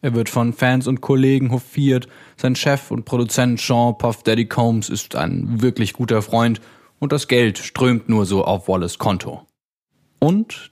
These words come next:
die Aufnahmen zu seinem zweiten Album, Life After Death,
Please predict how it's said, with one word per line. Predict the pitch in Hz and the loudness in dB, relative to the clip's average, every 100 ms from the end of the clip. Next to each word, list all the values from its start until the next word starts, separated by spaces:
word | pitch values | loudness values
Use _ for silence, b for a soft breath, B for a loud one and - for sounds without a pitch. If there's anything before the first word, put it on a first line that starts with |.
| - | -2
die | - - | -2 2
Aufnahmen | 127 135 113 101 98 95 92 | 0 0 0 0 0 0 -2
zu | - | -4
seinem | 107 110 110 107 | 0 0 0 -2
zweiten | - 110 113 - | 0 0 0 -2
Album, | 139 117 104 85 60 - - _ - | 0 2 0 -2 -4 -6 -12 _ -4
Life | 101 104 127 123 - | 2 4 2 0 0
After | 107 - 110 | 0 0 -2
Death, | 104 101 87 - - | 0 0 -2 -8 -18